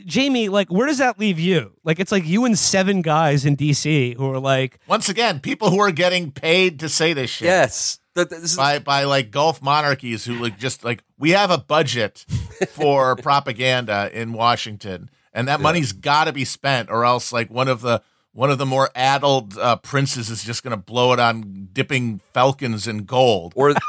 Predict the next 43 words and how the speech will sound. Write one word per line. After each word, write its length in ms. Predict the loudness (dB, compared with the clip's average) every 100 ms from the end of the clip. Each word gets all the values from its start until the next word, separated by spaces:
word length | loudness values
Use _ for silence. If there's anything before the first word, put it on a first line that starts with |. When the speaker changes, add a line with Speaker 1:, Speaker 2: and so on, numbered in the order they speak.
| -2
Speaker 2:
So 260 | 0 0 0
Speaker 3:
or 160 | 0 0
Speaker 2:
you 60 |
Speaker 3:
they're 100 | 2
Speaker 2:
get 180 | 0 0
money 400 | 0 0 0 -4 -4
Speaker 3:
<laughs> 80 | -2
or 120 | 0
they're 160 | 2 2
gonna 220 | 2 0
fund 460 | -2 -4 0 2
Speaker 2:
to, 60 | 2
uh, 40 |
Speaker 3:
another 500 | 2 0 0 2 2
Speaker 2:
pump 200 | 2 -2 -2
this 120 | -2
shit 260 | 0 0 2
out. 280 | 0 0
Speaker 3:
They're 120 | -2 0
gonna 160 | 0
fund 280 | 0 0 2
another 340 | 2 2 2
Vice 400 | 0 0 0 -2
branded 500 | -2 0 0 0 -4
festival 540 | -2 -2 -2 -4 -2 0
in 80 | -2
the 100 | -2
desert, 480 | 0 0 -2 -6 -10
you 100 | -18
know? 320 | -14 -12 -12 -16 _ _
Those 80 | -2
Speaker 2:
Yeah. 120 | 0
Speaker 3:
are 40 |
their 100 | 0 -4
two 280 | -4 2
options. 560 | 2 2 -2 -8 -8 -12 _ _
But 120 | -6 -2
this, 200 | -2 -2
this 360 | 0 0 0 -10 _ _ _ -10
centrist 540 | -2 0 0 -4 -6
position 440 | -8 -6 -6 -6 -4
is, 160 | -4 0
like, 200 | 0